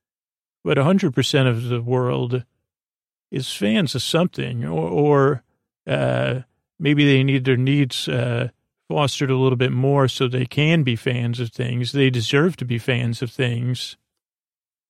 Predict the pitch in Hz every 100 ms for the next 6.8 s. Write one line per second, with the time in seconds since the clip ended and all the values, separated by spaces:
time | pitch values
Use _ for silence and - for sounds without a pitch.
0 | _ _ _ _ _ _ _ - 147 139
1 | 135 143 139 131 139 139 131 139 71 -
2 | 135 147 69 69 120 180 175 160 147 -
3 | 151 147 143 139 135 139 131 135 135 123
4 | 127 139 127 151 135 123 - 143 135 -
5 | 151 139 127 139 131 113 127 131 131 123
6 | - 127 123 135 127 127 127